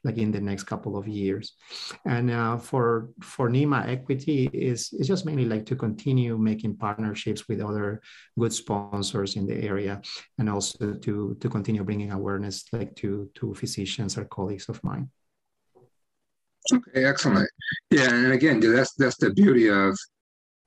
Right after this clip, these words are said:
Speaker 2: what this can do for your life. I think it gives you the opportunity to spend more time doing the things that you really wanna do. So whether it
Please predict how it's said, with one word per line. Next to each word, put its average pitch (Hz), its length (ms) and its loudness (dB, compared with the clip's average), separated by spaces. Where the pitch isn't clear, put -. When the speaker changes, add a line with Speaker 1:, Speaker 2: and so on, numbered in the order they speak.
Speaker 2:
what 120 200 4
this 120 180 4
can 104 220 2
do 107 160 8
for 104 140 4
your 95 160 6
life. 92 200 2
I 101 100 2
think 107 220 2
it 101 180 4
gives 101 200 4
you 107 140 8
the 101 140 6
opportunity 104 640 4
to 107 180 2
spend 107 320 2
more 107 180 6
time 104 400 2
doing 101 240 6
the - 100 6
things 101 420 4
that 95 240 4
you 127 160 8
really 113 260 6
wanna 104 260 4
do. 113 260 4
So 92 160 2
whether 95 300 6
it 95 100 4